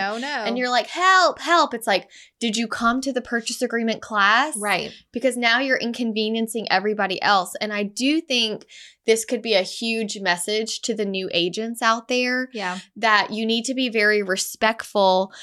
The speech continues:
Speaker 2: of, are you asking everybody else to just s-, take their time to teach it to you?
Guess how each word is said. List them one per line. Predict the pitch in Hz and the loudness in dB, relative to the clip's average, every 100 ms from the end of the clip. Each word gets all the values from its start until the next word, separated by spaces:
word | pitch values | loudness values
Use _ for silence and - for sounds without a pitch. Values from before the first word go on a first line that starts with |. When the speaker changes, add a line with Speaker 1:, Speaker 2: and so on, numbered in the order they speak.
| - _ 196 | -20 _ 6
Speaker 2:
of, | 208 196 190 185 - - _ _ _ - | 8 8 6 2 -8 -20 _ _ _ 4
are | 220 226 247 | 8 8 8
you | 247 220 240 226 226 220 208 - | 2 -2 0 2 2 2 0 2
asking | 208 240 262 - 240 240 240 - | 4 2 0 -4 -2 -2 -4 0
everybody | 214 226 220 214 208 | 2 2 0 0 0
else | - 196 220 226 - | 2 4 4 0 -6
to | 247 | -4
just | 208 202 202 - - | -2 -4 -6 -10 -10
s-, | - - - - | -10 -10 -14 -14
take | - 233 226 208 | -2 2 2 2
their | 208 214 | 4 4
time | 214 - 208 202 208 226 | 2 -2 -2 0 0 -2
to | 226 208 | -2 -4
teach | - 240 214 240 | -2 -2 0 0
it | 214 - | -2 0
to | 208 202 | -2 -2
you? | 208 254 285 | -2 0 0